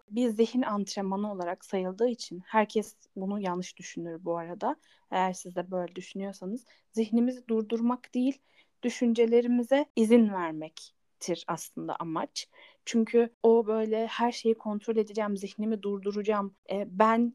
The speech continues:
kendi zihnime hükmedeceğim algısını yıkıp biraz böyle o kibrimizi arkaya atmak pratiğidir genel olarak.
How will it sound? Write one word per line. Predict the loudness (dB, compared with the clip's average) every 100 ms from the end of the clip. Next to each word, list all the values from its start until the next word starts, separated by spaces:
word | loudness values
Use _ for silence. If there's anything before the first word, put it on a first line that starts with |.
| _ -8
kendi | -4 -2 -2 -4
zihnime | -4 -6 -6 -4
hükmedeceğim | -6 -6 -6 -6 -4 -2 -2
algısını | 0 -2 -2 -8 -4 -2
yıkıp | 0 -2 -4 -14 -12 -20 _ _ _ _ 0
biraz | 2 2 0
böyle | 0 2 -2
o | -2 -4 -6 _ _ _
kibrimizi | -4 -2 0 0 0 0 0 0 0 _ _ _ -12 -8 0
arkaya | 2 2 2 2 2
atmak | 0 -4 -6 -6 -8 -20 _ _ _ _ -2
pratiğidir | 0 0 -2 -8 -8 -12 -4
genel | -2 -2
olarak. | -6 -2 -2